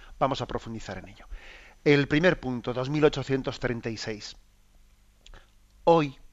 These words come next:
hoy es también una expresión de confianza. Este "danos hoy", dice, expresión de confianza. El Señor nos lo enseña, no hubiéramos podido inventarlo.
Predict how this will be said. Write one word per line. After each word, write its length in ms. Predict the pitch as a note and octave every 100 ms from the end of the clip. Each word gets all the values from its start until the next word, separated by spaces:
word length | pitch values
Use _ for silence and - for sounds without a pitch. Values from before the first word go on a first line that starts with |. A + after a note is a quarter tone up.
| - - - - - _ _ - _ - _
hoy 280 | D#3 D3+ E3+
es 200 | E3 -
también 420 | C#3+ C3 C#3+ D3+ D#3
una 180 | C#3+ C#3
expresión 600 | B2+ - A2+ - C3 A#2+
de 100 | A#2+
confianza. 540 | A2+ A2 F#2+ F2 - C3+
Este 380 | B2 C#3+ B2 - -
"danos 540 | B2+ C3 B2+ B2 G#2+ -
hoy", 260 | C#3+ A#2+ F2+ - -
dice, 380 | B2+ B2 A2+ A2 - - -
expresión 600 | D3 - C3+ A#2+ D3 C#3+
de 120 | C3
confianza. 640 | - G#2+ - F#2 E2+ - - _ - - - _ -
El 80 |
Señor 320 | - C3 D3+ D3
nos 160 | C3
lo 80 | B2+
enseña, 560 | A#2 - D#3 D#3+ F3+ - _ _ _ _ _ -
no 220 | D#3 D#3
hubiéramos 460 | D3 C#3+ C3 B2+ -
podido 480 | B2+ A#2+ A#2+ C3 -
inventarlo. 840 | B2+ A2+ A2+ G2+ G#2 F#2+ E2+ G2